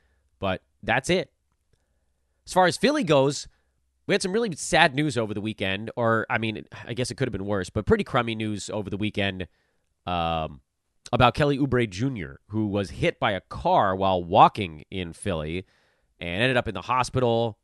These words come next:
Luckily, he was released pretty quickly, but, um, a number of broken ribs, uh, hip injury, uh, like, pretty significant stuff that's gonna keep him out for a while. That's the word, is that it's, you know,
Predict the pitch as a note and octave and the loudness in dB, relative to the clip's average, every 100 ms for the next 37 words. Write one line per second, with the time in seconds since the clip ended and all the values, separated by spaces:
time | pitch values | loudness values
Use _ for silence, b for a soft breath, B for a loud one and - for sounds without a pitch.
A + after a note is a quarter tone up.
0 | _ _ - A#2+ B2+ B2+ A#2+ A2+ F2+ G#2+ | _ _ -2 0 2 0 0 -2 -4 -2
1 | C3+ A#2+ - F#3 D3+ - D3 C#3+ C3 B2+ | -2 -4 -6 -6 -6 -4 -2 0 0 0
2 | A#2+ G#2+ - G#2+ G2+ G2 - G2 F2+ F2 | 0 -4 -2 0 2 0 -4 -4 -2 -2
3 | D2+ F2+ A#2 C#3 B2+ A#2 G2+ A2+ G#2+ F#2+ | -4 -4 2 2 2 0 0 -2 -2 -4
4 | F#2+ G#2 G#2 G2 - D#2+ F2 E2 F#2 F#2+ | 0 2 2 0 -4 -2 0 -2 -4 -2
5 | C3 - - A#2 A2 A2+ A2 G#2 G#2 G2 | -2 -2 -6 -6 -4 -4 -2 -2 -2 -6
6 | _ _ _ _ - G#2 B2 D3 - F#3 | _ _ _ _ -6 -4 -2 -4 0 0
7 | D#3+ B2 F#2 A2 A#2 A2 F#2+ E2 - A#2 | 0 -4 -2 -2 0 -2 -4 -6 0 2
8 | G2+ F#2+ - _ _ _ _ _ _ G2+ | 2 0 -12 _ _ _ _ _ _ 2
9 | B2+ C3 - D#3 D#3 - F#3 E3 F3+ - | 2 2 -2 0 0 0 -4 0 0 -2
10 | _ _ _ _ - C3+ C3+ C3 E3 G2 | _ _ _ _ 0 2 4 6 6 6
11 | C#2 _ - A2+ - A#2+ G#2+ - A#2+ B2 | -2 _ -6 -6 -2 0 0 -4 0 2
12 | A2+ G2+ G2+ G2 - G#2 - - - _ | 2 0 0 -2 -2 -8 -8 -12 -12 _
13 | - F#2 F2 | -8 -4 -4